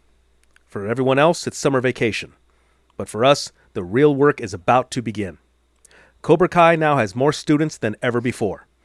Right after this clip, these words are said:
That means we'll need more senseis. I'm gonna ask you to do more than what's expected, which means I'm going to pay more than what's expected. But first, you must prove yourself in the way of the fist. It's time to see if you're worthy.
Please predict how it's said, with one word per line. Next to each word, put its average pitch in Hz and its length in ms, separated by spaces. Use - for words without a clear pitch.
That 127 180
means 135 260
we'll 117 120
need 127 180
more 131 140
senseis. 117 640
I'm 135 140
gonna 151 180
ask 147 320
you 156 40
to 131 80
do 123 120
more 151 340
than 139 140
what's 127 200
expected, - 480
which - 180
means 135 200
I'm 139 140
going 147 200
to 139 60
pay 165 360
more 107 380
than 107 140
what's 101 220
expected. - 440
But 113 140
first, 170 380
you 120 100
must 143 220
prove 180 260
yourself 175 500
in 135 80
the 127 80
way 151 340
of 127 120
the 123 100
fist. - 460
It's - 200
time 170 260
to 160 60
see 165 200
if 147 140
you're 147 140
worthy. 117 420